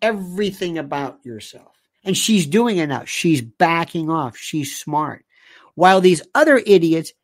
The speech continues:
didn't see what was happening. Rashida Tlaib,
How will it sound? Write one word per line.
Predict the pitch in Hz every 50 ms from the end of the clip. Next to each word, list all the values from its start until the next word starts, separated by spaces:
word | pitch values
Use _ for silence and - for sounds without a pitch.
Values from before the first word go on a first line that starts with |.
| _ _ - 143
didn't | 131 147 208 208 214 202 185
see | 165 - 196 185
what | 170 165
was | 156 165 147
happening. | 180 190 190 170 160 147 131 120 - _ _ _ _ _ _ _ _ _ _ _ _ _ _ -
Rashida | 170 156 - - 277 285 277
Tlaib, | 233 - - 220 220 233 240 220 196 180 165 160 156